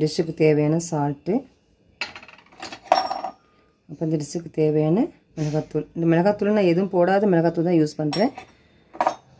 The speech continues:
சோம்புத்தூள் கொஞ்சம், அப்புறம் இந்த வெங்காயம்,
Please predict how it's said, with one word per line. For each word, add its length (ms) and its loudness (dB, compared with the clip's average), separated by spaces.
சோம்புத்தூள் 520 2
கொஞ்சம், 260 0
அப்புறம் 200 -4
இந்த 160 2
வெங்காயம், 540 2